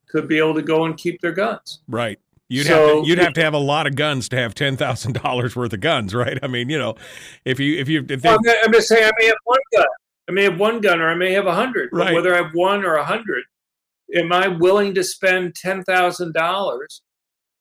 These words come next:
Speaker 1: to hire a lawyer to go and represent me when the only thing that's going to happen to me is they're going to take away my guns?
Speaker 2: Right.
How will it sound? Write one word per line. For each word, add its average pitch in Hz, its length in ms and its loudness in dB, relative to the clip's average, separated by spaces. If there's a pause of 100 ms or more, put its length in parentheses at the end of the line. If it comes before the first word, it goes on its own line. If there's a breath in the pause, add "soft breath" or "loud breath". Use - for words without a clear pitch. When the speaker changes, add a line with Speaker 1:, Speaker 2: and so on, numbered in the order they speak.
Speaker 1:
to 165 100 -2
hire 175 460 0
a 151 40 -2
lawyer 160 600 -2 (560)
to 165 100 -2
go 180 320 4
and 165 100 -2
represent 175 720 -2
me 151 240 -10
when 156 160 -8
the 160 140 -10 (100)
only 208 360 0
thing 185 260 -6
that's 175 180 -8
going 175 240 -6
to 156 140 -6
happen 190 420 -8
to 151 160 -8
me 135 60 -12 (100)
is 156 140 -10
they're 160 120 -8
going 165 300 -6
to 160 80 -6
take 160 320 -10
away 151 380 -4
my 156 140 -4
guns? 196 560 -8 (100)
Speaker 2:
Right. 113 320 -6